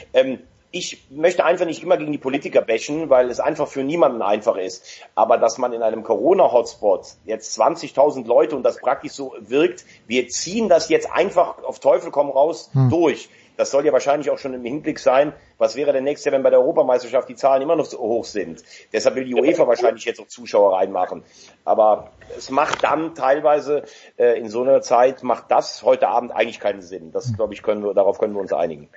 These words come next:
Speaker 2: Bevor wir zu den Wochenendaufgaben von Marco Hagemann, von Alexi Menüsch und von Thomas Wagner kommen, Alexi, an dich aber noch, und das schließt sich ja der Kreis, die entscheidende Frage, wird Julian Draxler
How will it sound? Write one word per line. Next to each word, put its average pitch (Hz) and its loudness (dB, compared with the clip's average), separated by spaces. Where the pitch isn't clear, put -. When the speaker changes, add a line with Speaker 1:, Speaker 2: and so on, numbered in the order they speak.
Speaker 2:
Bevor 175 4
wir 226 2
zu 185 -2
den 165 0
Wochenendaufgaben 175 2
von 214 2
Marco 175 2
Hagemann, 170 0
von 175 -2
Alexi 165 0
Menüsch 160 0
und 165 -4
von 165 -2
Thomas 165 0
Wagner 165 0
kommen, 180 0
Alexi, 170 2
an 180 4
dich 202 0
aber 175 0
noch, 170 0
und 175 0
das 185 4
schließt 240 0
sich 233 4
ja 226 4
der 202 4
Kreis, 170 0
die 180 -2
entscheidende 175 2
Frage, 190 0
wird 175 2
Julian 226 4
Draxler 214 0